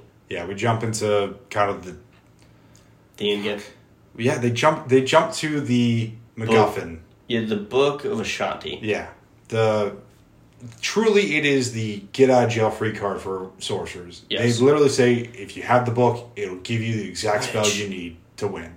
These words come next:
Speaker 2: if
Speaker 1: Which is dumb as shit.
Speaker 2: if it was that powerful, it's gotta be a one, they should have made it, like, a one-time use thing or
Speaker 1: Yeah.
Speaker 2: something. Because otherwise, wouldn't that shit be in a pocket in your jacket?
Speaker 1: I,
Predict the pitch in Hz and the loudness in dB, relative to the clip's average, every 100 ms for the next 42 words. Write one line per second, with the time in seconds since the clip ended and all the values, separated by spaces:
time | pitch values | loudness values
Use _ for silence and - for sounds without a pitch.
0 | - 139 139 110 - - 90 - 117 120 | -6 0 2 2 -4 -10 -10 -6 2 4
1 | 117 - - - - - _ _ _ _ | 4 0 -4 -10 -18 -20 _ _ _ _
2 | 120 113 143 156 127 - 123 123 - 107 | -6 -4 -4 -4 -4 -8 -6 -6 -4 0
3 | 110 131 151 151 143 139 190 196 147 117 | 0 0 -4 -2 -2 6 6 8 6 6
4 | 120 - 120 - 202 175 135 123 120 107 | 2 2 2 4 2 2 2 2 2 2
5 | 107 104 104 104 101 104 101 101 101 - | -2 -2 -4 -4 0 -2 -2 -4 -6 -6
6 | - 123 127 123 139 135 147 147 - - | -4 -4 -2 0 0 -2 -6 -8 -18 -20
7 | - _ _ _ - 117 120 110 - - | -20 _ _ _ -8 0 0 0 -2 -8
8 | - 165 160 110 101 101 101 - - _ | -6 -2 -2 0 0 0 -2 -6 -16 _
9 | _ - 143 139 139 143 143 - - 143 | _ -4 -2 -2 -2 -2 -2 -2 0 0
10 | 143 135 139 120 - - 127 127 160 123 | 0 -4 0 0 -2 -2 0 0 -2 -4
11 | 101 98 107 117 - - - _ - - | -4 -2 0 0 -2 -8 -10 _ -20 -20
12 | _ _ _ _ 113 127 | _ _ _ _ 2 2